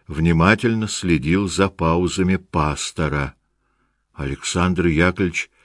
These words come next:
в последнюю минуту оказался лютеранином. Инженер Керн бесстрастно поблескивал стёклами пенсне. Горяинов всё высвобождал из воротничков полную шею,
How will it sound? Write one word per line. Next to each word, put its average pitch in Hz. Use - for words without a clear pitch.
в -
последнюю 87
минуту 82
оказался 80
лютеранином. 82
Инженер 101
Керн 127
бесстрастно 107
поблескивал 104
стёклами 101
пенсне. 76
Горяинов 107
всё 98
высвобождал 92
из 87
воротничков 85
полную 80
шею, 135